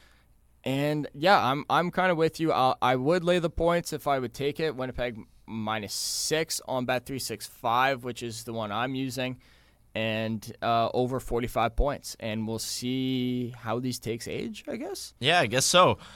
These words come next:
Speaker 2: Uh, but we'll go next to Friday. We got Friday Night Lights. The Argos going to Calgary, a nine P M start. A little bit of a late one here on a Friday. Nothing better. Um, but, yeah, obviously, as we talked about earlier,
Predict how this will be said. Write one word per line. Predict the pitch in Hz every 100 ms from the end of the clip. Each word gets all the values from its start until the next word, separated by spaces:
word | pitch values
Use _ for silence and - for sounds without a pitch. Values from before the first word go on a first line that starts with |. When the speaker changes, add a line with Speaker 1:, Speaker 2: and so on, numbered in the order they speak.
| -
Speaker 2:
Uh, | - 113 117 107
but | 131 131
we'll | 139
go | 120 147 156
next | 123 127 143 - - -
to | 143 135
Friday. | - - 127 139 135 113
We | 107
got | 107
Friday | - 123 131
Night | 135 139 113
Lights. | 117 120 -
The | 113 107
Argos | 117 120 120
going | 113 117
to | 113
Calgary, | - 107 110 107 110
a | 107
nine | 104 104 110
P | - 113
M | 107 104
start. | - 107 110 113 -
A | - - - 117
little | 117
bit | 104 113
of |
a | 104
late | 104 113 101
one | 113 113
here | 107 117 117
on | 113
a | 101
Friday. | - 123 120 120 123
Nothing | 117 107 110 104
better. | 110 139 151 151 - - -
Um, | - 117 117
but, | 113 123
yeah, | 135 123 - _ -
obviously, | 117 139 156 147 156
as | 131
we | 123
talked | 139 127 123
about | 113 113
earlier, | 110 135 143 151 147